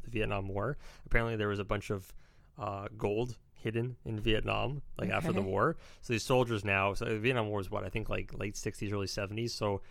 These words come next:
Speaker 1: I think this was set in sort of a present day, maybe, like, in the twenty ten decade. So the, the movie is showing these, these older, uh, soldiers who obviously survived the Vietnam War,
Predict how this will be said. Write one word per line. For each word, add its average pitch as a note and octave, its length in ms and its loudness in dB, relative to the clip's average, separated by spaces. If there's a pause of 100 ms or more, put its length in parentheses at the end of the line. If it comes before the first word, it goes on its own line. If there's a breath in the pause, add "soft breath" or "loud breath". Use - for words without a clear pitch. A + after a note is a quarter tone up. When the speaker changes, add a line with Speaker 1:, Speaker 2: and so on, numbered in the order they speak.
(140 soft breath)
Speaker 1:
I - 80 -8
think B2+ 140 2
this B2 80 -6
was A2 140 0
set G#2 180 -2
in G2 260 -6 (280)
sort A#2 260 2
of G#2 60 0
a F#2+ 40 -2
present G2+ 380 2
day, G#2 300 -8
maybe, G2 200 -2
like, F2+ 160 -6 (300)
in G2+ 140 -6
the F#2+ 40 -2
twenty G2 280 6
ten G2 380 0
decade. G2 440 -2 (380 loud breath)
So - 180 -4
the, G2+ 120 -2
the G#2 140 -6
movie G#2+ 220 0
is G2+ 100 0
showing G#2 300 -2
these, G2+ 240 -4
these G#2 240 -8
older, G2+ 500 2 (720 soft breath)
uh, G2 200 -6
soldiers A2 520 2
who G#2+ 120 2
obviously G2 260 -2
survived G2 340 0
the G#2 40 -4
Vietnam G2 360 -4
War, F#2+ 300 0